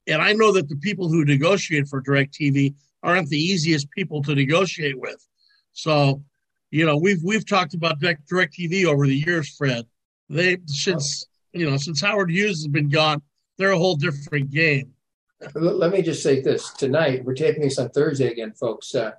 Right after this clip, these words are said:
Speaker 2: we've got Jacksonville and the Jets if it's not rained out or snowed out. Okay. I have direct, I have, uh, Prime Video.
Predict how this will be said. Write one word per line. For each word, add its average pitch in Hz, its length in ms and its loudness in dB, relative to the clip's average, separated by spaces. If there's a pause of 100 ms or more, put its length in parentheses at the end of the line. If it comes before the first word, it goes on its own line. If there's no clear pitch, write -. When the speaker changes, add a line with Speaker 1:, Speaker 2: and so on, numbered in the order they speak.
(440)
Speaker 2:
we've 123 120 -6
got 131 140 2
Jacksonville 139 640 2
and 123 100 0
the 120 80 -2
Jets 143 320 2
if 127 80 -4
it's - 140 -12
not 123 240 -2
rained 117 260 -4
out 127 220 0
or 110 100 -8
snowed 123 340 -4
out. 131 300 -4
Okay. 131 400 -2 (880)
I 156 200 0
have 143 520 0 (200)
direct, 143 400 0
I 147 140 0
have, 139 340 0
uh, 131 220 -2 (760)
Prime 139 240 0
Video. 190 360 2